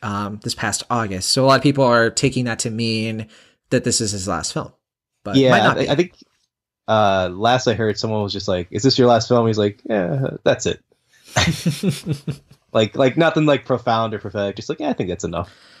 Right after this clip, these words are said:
Speaker 1: We'll
Speaker 2: Which
Speaker 1: see.
Speaker 2: I get. I mean, you know, I mean, Robert Redford, he's been around for, like, what, four or five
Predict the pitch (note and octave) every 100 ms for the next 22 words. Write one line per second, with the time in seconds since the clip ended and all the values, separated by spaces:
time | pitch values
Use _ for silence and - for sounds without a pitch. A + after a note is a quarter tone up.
0 | _ _ _ _ _ - G#3+ - - D#4
1 | C4+ E3 - - _ F3 G#3 G3+ - _
2 | - F#3 F3+ D3+ D3 D3+ F#3 D#3 B2+ B2
3 | G#2+ A2+ B2+ G2+ G#2 G#2 G2 F2 - G#2+
4 | F#2+ - _ _ _ - A#2 A2 A2 A2